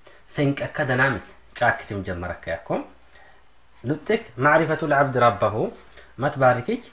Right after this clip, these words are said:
إتقوش تكيش إلا إما يكا، إتقوش تكيش إلا إما يم، هنكيد الأودي. قرآن إني حديث إني نقاش تكوي، وإن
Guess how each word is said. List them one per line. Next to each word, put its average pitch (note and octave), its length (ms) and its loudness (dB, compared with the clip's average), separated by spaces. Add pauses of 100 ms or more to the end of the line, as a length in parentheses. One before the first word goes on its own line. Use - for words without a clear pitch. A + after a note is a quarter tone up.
إتقوش D3 360 -2
تكيش - 320 -12
إلا G#2+ 200 -6
إما F2+ 280 -8
يكا، - 380 -8 (320)
إتقوش F#3 340 2
تكيش D3 220 -4
إلا D3 240 2
إما B2 240 2
يم، G3+ 260 -4 (340)
هنكيد A#2+ 300 -6
الأودي. F#2+ 460 -6 (840)
قرآن A#2+ 260 0
إني G#2 240 -6
حديث G2 280 -8
إني G#2 180 -8
نقاش F#2+ 360 -4
تكوي، F#3+ 420 -8 (880)
وإن C3 420 0